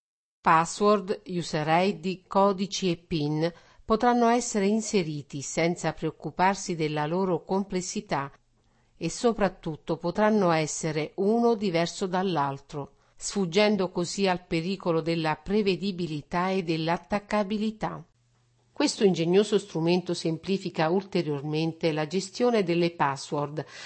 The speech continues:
attraverso la loro generazione automatica, che diventano così casuali e inespugnabili. iMemo è dotato anche di una porta U S B che gli consente di dialogare con il computer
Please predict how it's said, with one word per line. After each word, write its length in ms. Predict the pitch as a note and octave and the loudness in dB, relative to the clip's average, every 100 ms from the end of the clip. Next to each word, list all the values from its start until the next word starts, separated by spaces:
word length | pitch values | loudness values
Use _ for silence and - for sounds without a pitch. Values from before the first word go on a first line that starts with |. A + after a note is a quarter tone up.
| - | -6
attraverso 680 | - A3 A#3+ A#3 G3 G3 A3+ | -4 -2 0 2 2 2 6
la 140 | G#3 | 8
loro 340 | G#3+ F3 F3 F3 | 8 6 4 2
generazione 1080 | E3 A3+ G#3+ E3+ F3 - - D#3+ D#3+ D#3 - | 2 4 4 2 0 -2 0 2 2 0 -2
automatica, 960 | F3 E3+ E3+ E3 D3+ C#3+ C#3 D3+ D#3 - - - | -2 -2 0 -2 0 -4 -6 -4 -4 -4 -12 -4
che 140 | - | 0
diventano 680 | E3+ E3+ E3 F3 F3 E3 D#3+ | 0 4 4 4 2 0 0
così 420 | - D#3+ - F#3 | -2 -4 -2 -4
casuali 840 | - D3 D3 - F#3+ G#3+ A#3 A#3 G#3 | -2 -4 -4 2 6 6 6 0 -4
e 140 | F#3+ | 0
inespugnabili. 1080 | F#3 G3 G3 - F3 D3+ C3+ C3+ C#3 C3+ C3+ - _ _ _ _ _ - | 2 2 0 -4 -4 -2 -4 -6 -8 -6 -8 -10 _ _ _ _ _ -2
iMemo 600 | F3+ F#3 E3+ E3 F3 F3 | 2 4 4 4 4 4
è 120 | E3 D#3 | 2 2
dotato 480 | D#3 - E3+ E3 | -4 0 0 2
anche 360 | D#3 E3 E3+ E3+ | 0 0 0 -2
di 80 | D#3 | -2
una 240 | D#3 D3+ | -2 -2
porta 480 | - F#3 F#3 - D#3+ | 2 2 2 0 -2
U 160 | D#3+ E3 | 0 0
S 320 | E3 - E3+ | 0 -4 -6
B 280 | D3 E3 C#3+ _ _ _ | -4 -4 -6 _ _ _
che 120 | - | -2
gli 180 | F3+ F3 | 0 0
consente 720 | E3+ F#3 F3+ G3+ F#3 D#3 D#3+ | 2 2 2 2 2 2 -2
di 200 | D#3+ E3 | -4 -4
dialogare 800 | C#3+ F3+ G3+ F3+ E3+ E3 E3 E3 | 0 4 4 4 4 4 4 2
con 140 | E3 D#3 | 0 -2
il 160 | D3+ | -2
computer 840 | - E3 D#3+ - D3+ D3+ D3+ D3 | -2 -2 -2 -4 -6 -6 -6 -6